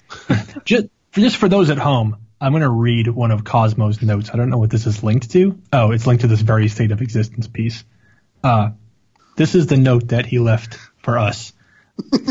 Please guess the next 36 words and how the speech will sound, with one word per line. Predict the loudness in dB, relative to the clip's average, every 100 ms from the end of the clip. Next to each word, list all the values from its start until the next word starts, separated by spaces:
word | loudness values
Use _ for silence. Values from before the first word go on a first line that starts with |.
| -4 -6 -8 -10 -10 _ _ _
Something, | -2 -2 0 -2
something | 0 -4 -2 -4
about | -2 -2 -4
unitary | -2 -2 -2 -2 -2
operators. | -2 -4 -4 -4 -8 -12 -16 _ -6
An | -4
M | -2 0
W | 0 0 0 -2
Q | -4 -6 0 0
M | 0 0 2
unitary | 2 2 0 0 -2
operator | 0 -2 0 0 -2
specify | -2 -4 -2 -2
the | -2
state | -4 -2 -4 -2
of | -4
the |
system | -2 -4 -2 -2
both | 0 -4 -4
forward | -2 -2
and | -2 0
backward | 0 0 0 0
in | 0
time. | -2 -2 -2 -2
Determining | -4 -2 0 0
the | -2
future | -2 -2 -2
also | 0 0 0
determines | 0 2 2
the | 0
past | -2 0 -2 -4 -6
that | -2
led | 0 0
to | -2
that | -4 -6
future. | -6 -4 -8